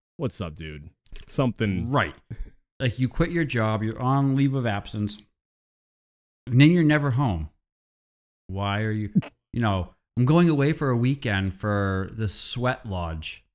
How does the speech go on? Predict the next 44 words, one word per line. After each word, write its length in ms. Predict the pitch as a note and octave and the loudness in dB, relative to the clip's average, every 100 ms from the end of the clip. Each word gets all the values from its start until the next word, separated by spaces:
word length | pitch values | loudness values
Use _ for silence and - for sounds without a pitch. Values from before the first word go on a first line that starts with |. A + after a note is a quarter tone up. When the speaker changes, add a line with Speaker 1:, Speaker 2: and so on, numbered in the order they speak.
| _ _ _ _ | _ _ _ _
Speaker 2:
I 60 | C3 | 6
think 160 | D#3 C#3+ | 6 6
that 120 | C3 | 2
was, 160 | A#2 A2 | 0 2
Speaker 1:
Yeah. 180 | C3+ B2+ | 2 0
Speaker 2:
<laughs> 20 | |
and 1300 | C3 C3 A2+ A2+ C#3 - B2+ C#3 B2 E3 D#3+ F3+ F#3 | 0 0 2 6 4 4 4 6 6 4 4 4 2
they 160 | C#3 C#3+ | 4 2
steal 480 | - - D#3+ D#3 D#3 | 2 0 2 2 2
that 340 | D3 A2+ G2 | 0 0 -6
gallon, 480 | - A2+ A#2+ A#2+ A2 D#3 E3+ E3+ E3 | -4 -2 0 0 -2 -4 -2 0 0
and 140 | D#3+ F3 | 2 2
you 140 | A3+ | 2
see 340 | G#3+ G#3+ A3+ A3 | 0 -2 0 0
her, 240 | G#3 F#3 - - - | 0 0 -6 -6 0
his 160 | F3 | 2
brother-in-law 720 | E3+ D3+ D3 F3 D#3+ C3+ A#2+ | 2 0 2 2 2 2 2
watching 460 | A2+ A#2+ C3+ D#3 D3+ | 0 0 0 0 -2
the 80 | B2 | 0
video. 400 | B2 C3+ B2+ G#2+ | -2 0 -2 -2
la-, 200 | G#2 G#2 - _ - | -4 -6 -12 _ 2
I 140 | D3+ | 4
think 280 | D3 D#3+ A2+ | 4 2 2
that's 200 | B2+ C#3+ | 4 6
Speaker 1:
He's 100 | C#3+ | 8
an 80 | E3+ | 8
Speaker 2:
his, 80 | |
Speaker 1:
idiot. 320 | G3+ F#3 G2 D#3 | 8 6 4 4
Speaker 2:
he's 140 | E3 | 4
a, 160 | C3+ A#2+ - _ _ _ | 2 -2 -12 _ _ _
he's 120 | D3 | 2
like, 120 | C#3 | 2
"Just 260 | - - A#2+ | 0 -4 4
roll 200 | D3 E3+ | 6 8
the 120 | D#3+ | 6
barrel. 340 | C#3 C#3+ D3 G2+ | 4 4 4 2
They're 120 | B2 | 0
carrying 640 | - - C#3 C#3 A2+ G2 G2 | 4 4 4 2 0 -2 -2
it. 180 | A2 | -2
Like, 120 | C3 A#2+ | -4 -4
just 180 | D3+ | 0
roll 220 | B2+ D#3+ D3 | 4 6 4
the 100 | C3+ | 0
barrel." 380 | C#3 C#3+ G2 | 0 0 -2